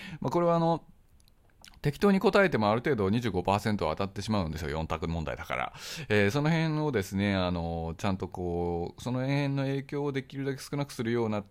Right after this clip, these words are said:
ためにですね、統計処理をしてるんだろうなとは思うんですが、なので今回は何点から何点までという感じで点数が出てくることになってますと。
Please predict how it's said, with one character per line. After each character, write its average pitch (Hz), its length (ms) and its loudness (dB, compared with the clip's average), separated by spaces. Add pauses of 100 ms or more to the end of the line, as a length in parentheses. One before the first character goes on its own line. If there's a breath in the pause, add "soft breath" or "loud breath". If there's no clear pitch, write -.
た 131 140 -2
め 151 120 0
に 101 140 0
で 76 100 -4
す 95 120 -12
ね、 101 80 -4
統 98 180 -4
計 95 140 -4
処 110 100 -6
理 87 120 -4
を 78 40 -10
し - 80 -14
て 82 100 -2
る 85 140 -2
ん - 20 -6
だ 60 120 -8
ろ 58 140 -8
う - 20 -6
な 85 100 -6
と - 140 -10
は 50 120 -6
思 78 200 -6
う - 20 -8
ん 73 60 -10
で 73 80 -10
す - 100 -18
が、 85 220 -4 (400 loud breath)
な 156 80 -2
の 139 100 2
で 104 80 -2
今 147 140 -4
回 123 120 0
は 104 80 2
何 147 200 0
点 180 160 -6
か 117 80 -4
ら 104 80 0
何 107 200 -2
点 123 240 -2
ま 127 120 0
で 120 100 -4
と 104 160 -6
い 101 80 -4
う 101 100 -6
感 113 220 -4
じ 135 100 -8
で 175 140 -4
点 98 240 -2
数 90 180 -8
が 76 120 -6
出 76 160 -6
て 69 100 -10
く 82 160 -10
る 64 140 -8
こ 73 100 -10
と 69 100 -10
に 60 80 -10
な 71 120 -6
っ - 20 -20
て - 220 -12
ま - 120 -8
す - 120 -12
と。 - 80 -12